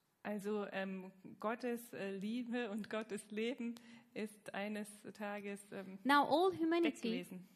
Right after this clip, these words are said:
Speaker 2: acting little out of order, right?
Speaker 1: Und die ganze Menschheit ist so ein bisschen, ähm, naja, aus den Fugen geraten.
Speaker 2: So every capacity, we don't do it in the love of God.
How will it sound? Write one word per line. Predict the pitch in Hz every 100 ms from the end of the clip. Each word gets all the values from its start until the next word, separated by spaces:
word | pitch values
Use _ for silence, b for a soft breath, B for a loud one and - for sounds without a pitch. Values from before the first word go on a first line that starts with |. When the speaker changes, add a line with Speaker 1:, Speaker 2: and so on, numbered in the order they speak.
| b b b
Speaker 2:
acting | 254 349 - 277 262
little | 247 269 330 311 -
out | 262 285
of | 269 - -
order, | 220 226 - 180 -
right? | 202 202 254 262 - b b b b b b _
Speaker 1:
Und | 208 214 214 214
die | 208 196
ganze | 226 269 285 269 -
Menschheit | 214 233 254 240 240 -
ist | 220 214 - -
so | 214
ein | 208 196
bisschen, | 220 208 220 208 208 -
ähm, | 185 185 185 190 - - _ -
naja, | 202 208 208 202
aus | 185 196
den | 196
Fugen | 190 214 190
geraten. | 175 175 170 170 - b b b b b
Speaker 2:
So | - 302 277 262 -
every | 330 359 302
capacity, | - 233 220 208 - 214
we | 220
don't | 233 320 330 277
do | 277
it | 214 - - - - _ _
in | 220 226
the | 214
love | 208 240 294 302
of | 302 -
God. | 254 180 -